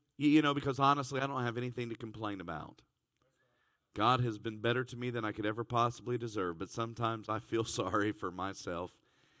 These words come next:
And that was one of those times, and it began to remind me of what I'm going to share with you tonight. So if you've come here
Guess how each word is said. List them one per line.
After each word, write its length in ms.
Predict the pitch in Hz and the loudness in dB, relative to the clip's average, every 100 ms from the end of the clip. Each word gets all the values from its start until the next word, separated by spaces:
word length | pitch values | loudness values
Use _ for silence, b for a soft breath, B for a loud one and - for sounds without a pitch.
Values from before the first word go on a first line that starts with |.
| b b b b | b b b b
And 180 | 101 101 | -8 0
that 120 | 113 | 0
was 140 | 101 107 | 0 0
one 180 | 117 113 | 0 2
of 60 | |
those 220 | 107 107 | 2 0
times, 400 | - 107 110 113 | 2 2 2 -2
and 80 | 110 | -6
it 80 | 113 | -8
began 240 | 113 127 | -6 -6
to 60 | 117 | -2
remind 640 | 117 113 120 135 139 123 | -2 0 2 2 0 -6
me 300 | 104 95 98 | -6 -4 -4
of 160 | 98 98 | -4 -2
what 160 | 104 | -2
I'm 180 | 101 98 | -2 -2
going 260 | 101 101 95 | -4 -6 -6
to 140 | 95 | -8
share 340 | - 113 101 98 | -8 -2 -2 0
with 260 | 95 - | -4 -8
you 120 | 90 | -12
tonight. 440 | 90 101 92 85 87 | -10 -8 -6 -6 -6
So 100 | 107 | -4
if 140 | 104 | -2
you've 160 | 160 - | -2 0
come 260 | 143 143 | 0 0
here 460 | 147 135 135 139 131 | 0 -4 -4 -4 -8